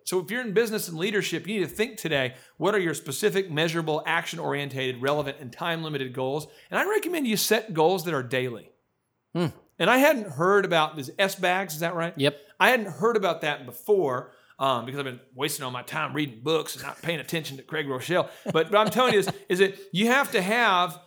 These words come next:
Speaker 1: uh, you, you, you have to have time-limited goals. And I, I recommend you break 'em into daily. And if you wanna get even more successful, break 'em into hourly.
Speaker 2: I've never heard that before.
Speaker 1: Yeah, the, the, if you break it down, if you go hourly,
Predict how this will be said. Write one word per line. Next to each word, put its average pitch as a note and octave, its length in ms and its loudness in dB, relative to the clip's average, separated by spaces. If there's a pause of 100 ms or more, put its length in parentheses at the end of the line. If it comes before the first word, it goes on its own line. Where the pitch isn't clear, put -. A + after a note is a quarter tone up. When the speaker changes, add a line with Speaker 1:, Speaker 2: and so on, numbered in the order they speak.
(200)
Speaker 1:
uh, E3 160 2
you, F#3+ 160 -8
you, G3 340 -10
you F#3+ 220 -4
have A#3 220 0
to G#3+ 80 2
have F3 120 0
time-limited D#3+ 1120 2
goals. G#3 460 -4
And E3 100 -2
I, A3 160 -2
I G#3 100 0
recommend A#3 280 -4
you F#3 60 -4
break G3 200 -8
'em F#3+ 80 -8
into E3+ 180 -4
daily. D3 580 -6 (200)
And D#3+ 80 -2
if D3+ 80 -4
you F3+ 60 0
wanna G#3+ 280 4
get F3+ 220 2
even E3 180 0
more C#3+ 200 -2
successful, G3 640 -2 (180)
break F3+ 220 2
'em F3+ 100 2
into D3 240 -2
hourly. B2 600 -4 (2750)
Speaker 2:
I've B2 120 -4
never A2+ 220 -4
heard A2 180 -4
that G2+ 160 -4
before. F#2+ 360 -14 (140)
Speaker 1:
Yeah, E3 200 0
the, D3 100 -4
the, D3+ 200 -10
if D3+ 60 -8
you E3 80 -2
break G#3+ 240 4
it F#3 80 -8
down, D#3 460 0
if D#3 120 -10
you E3+ 80 -4
go G3 140 2
hourly, D#3+ 540 2